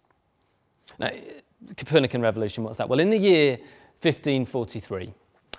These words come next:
um, it was almost universally accepted that the sun moved around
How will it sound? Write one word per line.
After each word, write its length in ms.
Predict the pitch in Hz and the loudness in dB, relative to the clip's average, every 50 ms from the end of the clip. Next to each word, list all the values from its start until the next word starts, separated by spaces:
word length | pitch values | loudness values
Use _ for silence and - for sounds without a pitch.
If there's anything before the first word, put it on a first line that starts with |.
| _ _ - | _ _ -2
um, 240 | - 120 120 120 - - | 0 0 0 0 -2 -4
it 40 | 147 | -4
was 140 | 139 143 143 | -2 -2 -2
almost 540 | - - 196 240 262 247 202 160 147 - - | 0 4 6 6 8 8 8 6 6 4 2
universally 840 | 175 175 214 247 254 240 170 170 156 139 127 - 151 135 139 135 | 0 2 4 4 4 4 4 4 4 2 2 0 0 0 0 0
accepted 800 | 131 135 - - - 156 131 - - - - - 101 98 - - _ _ - - _ - - | -2 -6 -8 -4 0 0 0 0 -2 -12 -8 -8 -8 -8 -8 -14 _ _ -20 -20 _ -8 -2
that 180 | 131 120 113 | -2 -2 -2
the 80 | 131 120 | -2 -4
sun 640 | - - - - 262 233 151 110 104 104 107 113 117 _ _ _ _ _ _ - | -2 -2 -2 2 2 2 2 2 0 -6 -8 -8 -10 _ _ _ _ _ _ -6
moved 420 | - 135 139 139 139 143 139 120 143 | -2 2 4 4 4 4 4 2 2
around 720 | 131 127 143 135 123 110 104 104 101 101 104 101 - | 2 4 4 4 4 4 2 -2 -6 -6 -8 -10 -12